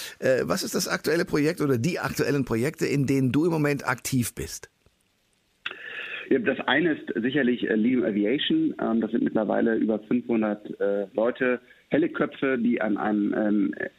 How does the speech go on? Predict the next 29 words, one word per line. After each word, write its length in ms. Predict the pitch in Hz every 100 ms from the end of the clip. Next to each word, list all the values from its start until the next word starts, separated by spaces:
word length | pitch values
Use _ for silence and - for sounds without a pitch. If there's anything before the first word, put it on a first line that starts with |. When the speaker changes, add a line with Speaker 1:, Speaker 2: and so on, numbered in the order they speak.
| -
Speaker 2:
ja, 180 | 110 76
elektrischen 560 | 117 123 - - 104
Jet 240 | 87 160 -
arbeiten. 380 | 170 160 156 143
Das 80 | 98
ist 60 |
ein 80 | 104
Flugzeug 580 | - 202 - 160 151 147
für 80 | 117
fünf 260 | - 117 -
Personen, 500 | 98 127 160 151 139
das 160 | 101
startet 600 | - 110 135 151 - -
und 200 | - 95
landet 340 | 104 127 135 -
vertikal, 600 | - - - - 143 165
also 160 | 98
kann 280 | 95 - 117
quasi 300 | - 107 101
wirklich 300 | 110 - 107 - - _ -
fast 240 | 123 -
überall 320 | 151 165 156
starten 360 | - 135 135 135
und 80 | 123
landen, 380 | 127 123 120
ist 140 | 110 120
dann 220 | 107 92
sehr 180 | 110 104
leise, 640 | 101 117 156 135 143 139